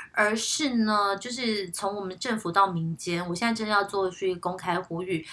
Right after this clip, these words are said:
大家平常在使用手机软体的时候，你们要就是注意个人情报泄露部分，因为这个事情呢，在就是主权上面的话，你就是可能一些国安的机密泄露嘛，可是你在私人上面的话，你可能就是会遇到一些诈骗啊。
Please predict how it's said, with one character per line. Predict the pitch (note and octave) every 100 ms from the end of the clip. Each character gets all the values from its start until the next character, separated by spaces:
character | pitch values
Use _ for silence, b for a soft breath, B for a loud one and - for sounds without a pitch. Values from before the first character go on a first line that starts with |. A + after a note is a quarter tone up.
| B B
大 | D#4
家 | C#4 C4
平 | B3+ G#3+ G#3
常 | A3 F#3
在 | G#3
使 | G#3+ F3
用 | E3+
手 | F3+ D#3
机 | D3+ F#3
软 | F3+ D3
体 | D#3+ E3 -
的 | D#3
时 | - E3
候， | - D#3+
你 | E3
们 | E3+ F#3
要 | G#3+ G3
就 | -
是 | G3+
注 | G3 G#3+
意 | G3+
个 | F#3+ F#3+
人 | D#3
情 | D#3 E3
报 | E3
泄 | F3 F3+
露 | E3 D3+
部 | D3 E3
分， | - E3+ D#3 B B
因 | F4
为 | G4
这 | F4+
个 | C#4
事 | D4
情 | C4 A3
呢， | G3 G3
在 | C4+ B3
就 | G3+ A#3
是 | A#3
主 | - F#3
权 | E3+ F#3 E3+
上 | F3 G3+ G3
面 | G#3 E3+
的 | E3
话， | G3+ F3+
你 | E3
就 | G3
是 | G#3
可 | A3+ F3
能 | E3
一 | F#3
些 | G3+
国 | F#3+ F3
安 | F3 F#3+
的 | F3
机 | F3 F#3+
密 | G3
泄 | E3+ F#3+
露 | E3 E3 C#3
嘛， | - B B B -
可 |
是 | G3
你 | B3+
在 | A3+
私 | A#3 - A3
人 | F3+
上 | F3 G3
面 | F#3 F#3
的 | F3
话， | F#3
你 | F3+ F3
可 | F3+
能 | D#3
就 | E3+
是 | F#3
会 | G#3 F#3+
遇 | G3+
到 | F3+
一 |
些 | F#3 E3+
诈 | - D#3
骗 | C3+ - C#3+
啊。 | D2+